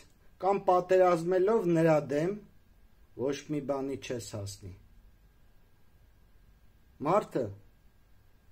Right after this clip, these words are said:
պետք է արթնացնի, կայունացնի իր մեջ մարդուն, իր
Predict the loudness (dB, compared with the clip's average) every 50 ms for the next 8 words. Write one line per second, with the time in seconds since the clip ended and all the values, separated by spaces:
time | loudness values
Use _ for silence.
0 | -10 -10 -10 -8 -6 -2 0 2 2 2 0 -2 -6 -6 -6 -6 -6 -8 -8 -6
1 | -4 -2 -2 -2 -4 -6 -12 -18 -20 _ _ _ _ _ -20 -20 _ _ _ _
2 | _ _ -20 -20 _ _ _ _ -4 0 0 0 0 0 -2 -2 -2 -4 -6 -8
3 | -8 -6 -4 0 0 0 0 0 -2 -4 -4 -6 -8 -10 -10 -10 -8 -6 -6 -8
4 | -8 -8 -8 -8 -8 -8 -10 -14 -16 -20 _ _ _ _ _ _ _ _ _ _
5 | _ _ _ _ -20 -20 _ _ -20 -20 -20 -14 -10 -6 -4 -2 -2 -4 -6